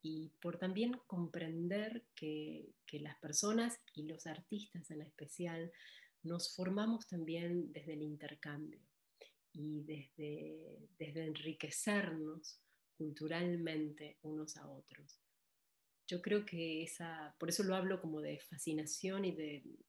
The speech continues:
de concepción de alguna manera, ¿no? De, de, de cómo es la vida, porque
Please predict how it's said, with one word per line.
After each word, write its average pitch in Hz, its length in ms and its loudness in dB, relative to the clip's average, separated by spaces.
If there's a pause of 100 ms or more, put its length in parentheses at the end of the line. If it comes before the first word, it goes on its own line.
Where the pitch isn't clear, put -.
(200)
de 175 220 -2
concepción 156 840 0
de 151 80 -4
alguna 147 340 -6
manera, 143 440 -10
¿no? 156 320 -4
De, 165 100 -8
de, 147 440 -20
de 156 100 -20
cómo 156 260 -4
es 151 100 -12
la 151 120 -6
vida, 151 400 -4 (680)
porque 156 720 0